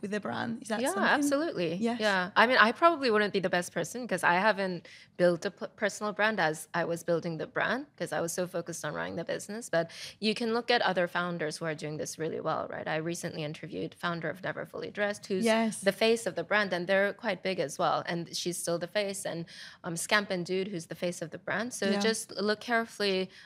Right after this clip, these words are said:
Speaker 2: at what they do. They're, they speak to the audience really authentically, like, and they're so real. And that's why
Speaker 1: Yes.
Speaker 2: people love them.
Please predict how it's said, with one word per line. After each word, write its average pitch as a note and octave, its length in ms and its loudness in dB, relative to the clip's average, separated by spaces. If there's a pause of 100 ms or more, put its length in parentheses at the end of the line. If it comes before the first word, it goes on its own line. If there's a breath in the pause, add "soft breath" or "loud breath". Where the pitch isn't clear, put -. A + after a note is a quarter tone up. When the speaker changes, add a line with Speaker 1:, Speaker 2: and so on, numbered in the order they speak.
Speaker 2:
at D#3+ 180 2
what E3+ 220 0
they F#3 180 0
do. E3+ 220 -6
They're, F3 320 2
they F3 200 -12 (120)
speak G#3 160 -4
to F#3 100 -6
the F3 120 0
audience F3 360 -2
really E3+ 200 -4
authentically, F3 800 -4
like, - 260 -6
and D#3+ 200 -2 (220 loud breath)
they're F3 180 4 (140)
so F#3 100 4
real. E3 600 2
And E3 160 2
that's G#3+ 240 6
why F3 80 4
Speaker 1:
Yes. D#3+ 80 0
Speaker 2:
people E3+ 300 -4
love F3+ 220 -2
them. E3 300 -8